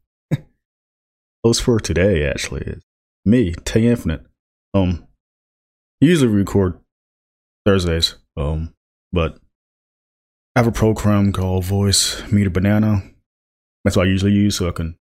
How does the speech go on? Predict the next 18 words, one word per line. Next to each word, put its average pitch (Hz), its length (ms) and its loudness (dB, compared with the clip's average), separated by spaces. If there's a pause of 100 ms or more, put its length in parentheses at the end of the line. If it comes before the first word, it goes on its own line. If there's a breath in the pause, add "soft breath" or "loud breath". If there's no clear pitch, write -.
(360)
separate 104 300 2
audio, 95 340 2
but 78 260 -4 (460)
apparently 139 220 4
it's 117 100 -2
when 107 140 2
I'm 101 100 2
gonna 87 140 0
record, 90 440 0
um, 80 380 -6 (680)
the - 40 -6
State 98 220 0
of 87 80 -4
Play 87 240 2
and 85 100 -2
also 85 240 -4
the 82 80 -6
podcast, 80 540 -8